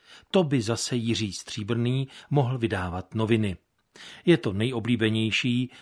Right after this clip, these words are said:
a nejúčinnější výmluva. Je to stříbrná sekera, a lecterá dobrá snaha má pod ní vydechnout naposled. Má poněkud medvědí tlapy ta zásada,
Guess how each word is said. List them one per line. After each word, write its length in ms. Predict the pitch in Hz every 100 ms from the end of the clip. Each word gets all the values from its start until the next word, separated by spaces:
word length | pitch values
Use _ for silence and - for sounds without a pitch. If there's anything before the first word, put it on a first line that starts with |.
| -
a 100 | 104
nejúčinnější 960 | 107 139 139 123 139 120 117 - 131
výmluva. 560 | 117 127 127 110 92 85 _ _ - -
Je 140 | 143 156
to 140 | 160
stříbrná 840 | 143 - - 117 101 101 101 101
sekera, 560 | 95 - 123 135 117 85 _ _ - - -
a 80 | 110
lecterá 520 | 117 - 170 165 127
dobrá 360 | 117 139 127
snaha 400 | 101 - 104 101
má 200 | 123 107
pod 220 | 87 113 107
ní 180 | 107
vydechnout 640 | 95 104 98 113 107 107 -
naposled. 640 | 98 92 - 85 85 - - _ _ _ _ - - - -
Má 200 | 156 165
poněkud 520 | 156 143 - 165 - -
medvědí 520 | 104 110 139 139 147
tlapy 440 | - 139 - 85 -
ta 160 | - 80
zásada, 640 | 87 85 - 90 90